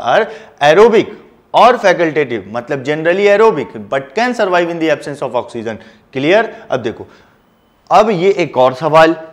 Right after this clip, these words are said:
जेनेटिक से अब रिलेट करके ब-, पूछ सकता है। बाकी देखो,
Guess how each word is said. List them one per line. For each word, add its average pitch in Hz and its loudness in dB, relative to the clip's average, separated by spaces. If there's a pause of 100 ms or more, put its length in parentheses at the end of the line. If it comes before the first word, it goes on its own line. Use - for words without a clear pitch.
जेनेटिक 113 -4
से 135 -8
अब 120 -10
रिलेट 117 -2
करके 131 -6
ब-, 131 -8 (460)
पूछ 143 -6
सकता 139 -10
है। 143 -2
बाकी 123 -6 (180)
देखो, 95 -12